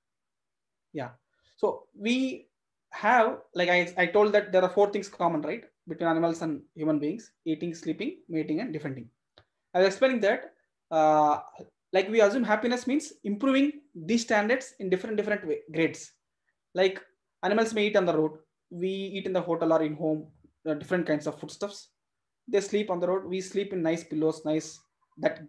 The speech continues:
grades we are keep on increasing ourselves, correct? Whatever we do whole day,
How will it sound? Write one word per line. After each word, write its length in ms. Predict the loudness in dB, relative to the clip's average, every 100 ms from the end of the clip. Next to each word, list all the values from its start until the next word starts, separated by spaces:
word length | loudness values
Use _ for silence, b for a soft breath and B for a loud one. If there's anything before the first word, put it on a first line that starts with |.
| 2
grades 340 | 6 6 4
we 80 | 2
are 60 | 2
keep 220 | -2 -2
on 140 | 0
increasing 360 | 0 -2 -4 -4
ourselves, 360 | -6 -12 -16 -18 -8
correct? 300 | -8 -8 _ _ _
Whatever 340 | -6 0 2 2
we 80 |
do 300 | 2 2 0 -6 _
whole 340 | 0 4 4 4
day, 320 | 4 2